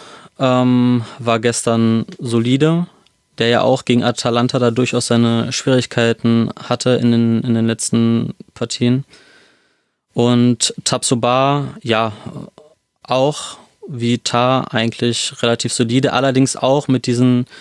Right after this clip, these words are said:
ja, Tapsoba-typischen Aussetzern, sag ich mal, zwischendurch, wo er dann,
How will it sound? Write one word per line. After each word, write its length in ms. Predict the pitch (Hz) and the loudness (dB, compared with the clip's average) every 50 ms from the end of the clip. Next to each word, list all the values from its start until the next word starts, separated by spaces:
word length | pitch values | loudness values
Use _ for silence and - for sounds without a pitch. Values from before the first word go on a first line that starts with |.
| - - - _ _ - | -20 -20 -20 _ _ -2
ja, 220 | 123 123 120 120 | 0 2 2 0
Tapsoba-typischen 1600 | - - - - - - 127 117 113 120 123 127 131 131 127 - - - 127 120 - - 123 - - - - 123 117 117 117 - | -2 -4 -8 -6 -4 -4 -4 -2 0 0 2 2 2 0 0 -2 -4 -4 -4 -4 -4 -4 -4 -4 -4 -4 0 2 2 2 2 0
Aussetzern, 680 | - - 120 117 120 - - - 107 107 - 117 113 110 | -2 0 0 0 0 0 -2 -2 -2 -2 -2 -2 -2 0
sag 140 | 110 110 | 0 -2
ich 120 | 110 - - | -2 -2 0
mal, 320 | 113 113 113 117 117 117 - | 0 2 2 2 0 -2 -4
zwischendurch, 800 | - - - 113 - - 113 107 113 113 113 117 113 - - - | -6 -6 -6 -4 -2 -2 0 0 2 2 2 2 0 -2 -6 -4
wo 160 | 113 113 113 | -2 0 0
er 80 | 113 110 | 2 2
dann, 400 | 117 113 110 113 113 113 113 | 2 2 2 2 2 0 0